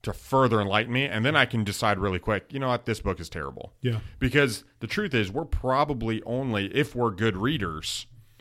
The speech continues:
Speaker 1: um, I did the math, we're probably only, I don't remember at this point, but I think it's like, f-,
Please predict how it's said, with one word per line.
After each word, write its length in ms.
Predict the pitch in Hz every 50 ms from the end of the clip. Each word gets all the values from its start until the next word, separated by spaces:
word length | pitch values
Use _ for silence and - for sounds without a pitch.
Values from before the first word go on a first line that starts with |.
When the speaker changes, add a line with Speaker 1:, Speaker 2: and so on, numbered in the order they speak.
| - 107 - -
Speaker 1:
um, 680 | - 107 110 107 104 101 95 92 87 85 82 80 78 76 - _ _ -
I 60 | 107
did 180 | 110 104 107 87
the 60 | 90
math, 320 | 87 87 90 87 85 - -
we're 140 | 127 165
probably 640 | 165 - - 147 143 139 147 147 143 123 123 123 117
only, 600 | 104 113 127 123 117 107 104 104 104 101 90 90 - -
I 80 | 101
don't 160 | 101 101 92 87
remember 360 | 85 90 92 90 85 87 85
at 100 | 80 -
this 140 | 92 - -
point, 280 | - 92 87 82 76
but 120 | 95 92 92
I 60 | 92
think 200 | - - 147 131
it's 200 | 123 107 - - _ _ _ _ -
like, 120 | 110 104 -
f-, 200 | - - -